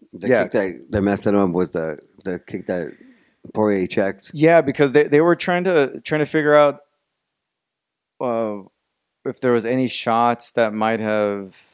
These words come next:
Speaker 2: you know, uh, caused an injury, or, uh, you know, a, a,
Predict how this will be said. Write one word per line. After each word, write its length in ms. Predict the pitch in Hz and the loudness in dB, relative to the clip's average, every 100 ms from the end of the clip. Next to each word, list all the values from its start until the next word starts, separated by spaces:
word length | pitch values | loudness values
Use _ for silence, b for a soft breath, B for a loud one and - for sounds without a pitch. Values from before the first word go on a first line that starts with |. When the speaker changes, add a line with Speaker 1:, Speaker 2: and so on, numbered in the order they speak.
| b _ _ _ _ _ _ | b _ _ _ _ _ _
Speaker 2:
you 100 | 123 | -10
know, 320 | 104 90 87 | -8 -8 -8
uh, 140 | 87 92 | -8 -10
caused 480 | - 107 104 101 98 | -6 -2 -2 -2 -6
an 140 | 87 | -8
injury, 800 | 110 113 110 123 120 123 120 117 - _ _ | -8 -8 -6 -4 -4 -4 -6 -8 -14 _ _
or, 80 | 117 101 - | -18 -16 -14
uh, 140 | 113 98 | -12 -12
you 80 | 113 | -10
know, 380 | 98 92 92 92 | -8 -8 -8 -8
a, 140 | - | -6
a, 40 | 101 | -8